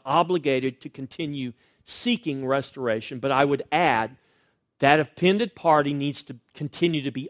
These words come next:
open to restoration. And I would say that we should, as a church and as individuals, not cease to pray for that person, that God would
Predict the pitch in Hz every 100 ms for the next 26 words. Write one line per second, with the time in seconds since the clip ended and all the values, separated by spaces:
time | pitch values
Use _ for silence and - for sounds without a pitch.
0 | _ 190 185 170 - 107 92 - _ _
1 | _ _ - 135 131 120 - 120 107 104
2 | - 107 _ _ _ _ _ _ - 151
3 | 185 214 - 185 180 160 165 165 190 -
4 | - 202 190 165 151 156 - 190 214 214
5 | - 147 165 156 151 - 175 165 139 185
6 | 170 202 185 - _ _ _ - 160 190
7 | - - 202 202 - - - - 247 269
8 | 202 160 160 - - 151 - 156 156 147
9 | 170 175 202 170 165 156 151